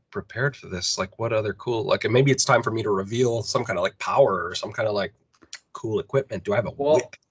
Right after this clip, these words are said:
Speaker 2: I,
Speaker 1: Indiana
Speaker 2: I've, I've,
Speaker 1: Jones?
Speaker 2: uh, I've looked at the facts, the list of
Speaker 1: Yeah.
Speaker 2: facts you can pick from, from prepared, and it doesn't really kind of fit 'cause you're already kind of in co-, in the confrontation itself.
Speaker 1: I've got
Speaker 2: So,
Speaker 1: everything I
Speaker 2: yeah.
Speaker 1: need.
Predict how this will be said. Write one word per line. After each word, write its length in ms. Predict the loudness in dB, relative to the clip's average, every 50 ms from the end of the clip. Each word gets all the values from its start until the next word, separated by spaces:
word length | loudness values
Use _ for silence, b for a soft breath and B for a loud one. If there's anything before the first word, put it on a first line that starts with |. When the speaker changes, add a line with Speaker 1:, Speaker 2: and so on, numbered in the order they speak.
| -6
Speaker 2:
I, 140 | 0 4 4
Speaker 1:
Indiana 340 | 4 4 4 2 0 0 -2 -8
Speaker 2:
I've, 140 | -6 -4 -4
I've, 180 | -4 -4 -4 -2
Speaker 1:
Jones? 260 | -2 -2 -2 -2 -4
Speaker 2:
uh, 160 | -6 -6 -8 -8
I've 200 | -8 -8 -6 -6
looked 300 | -4 -4 -4 -4 -4 -8
at 180 | -10 -10 -10
the 220 | -8 -6 -6 -6 -6
facts, 720 | -6 -6 -6 -6 -6 -6 -8 -12 _ -20 -20 -20 -20 _ -12
the 180 | -8 -6 -4 -2
list 240 | -2 -2 -2 -2 -4
of 60 | -6
Speaker 1:
Yeah. 60 | -6
Speaker 2:
facts 320 | -6 -6 -4 -4 -4 -4
you 80 | -6 -4
can 180 | -2 -2 -2 -2
pick 180 | -2 -4 -4 -4
from, 220 | -2 -2 -2 -2
from 260 | -2 -2 -2 -2 -2
prepared, 560 | -4 -6 -10 -10 -6 -2 0 0 0 0 -2 -6
and 320 | -6 -4 -2 -2 -2 -2 -4
it 200 | -6 -8 -4 0
doesn't 280 | 2 2 2 2 0 2
really 220 | 4 6 6 4
kind 220 | 4 2 -2 0 0
of 120 | -2 -4
fit 340 | -2 2 2 2 2 0 0
'cause 280 | 0 0 0 0 2 4
you're 180 | 4 4 6 6
already 280 | 4 4 6 4 2
kind 180 | 2 0 0 -2
of 80 | -2
in 180 | -2 -2 -4 -4
co-, 220 | -4 -6 -6 -6 -6 -4
in 120 | -2 -2
the 60 | -2
confrontation 640 | 0 0 -2 -2 -2 -4 -4 -2 -4 -4 -2 -2 -2
itself. 380 | -2 -2 0 0 0 0 -2 -2
Speaker 1:
I've 100 | -4 -4 -4
got 100 | -6 -10
Speaker 2:
So, 180 | -6 -2 0 2 2
Speaker 1:
everything 100 | 2 0 -2 -2
I 20 | -4
Speaker 2:
yeah. 60 | -6
Speaker 1:
need. 60 | -8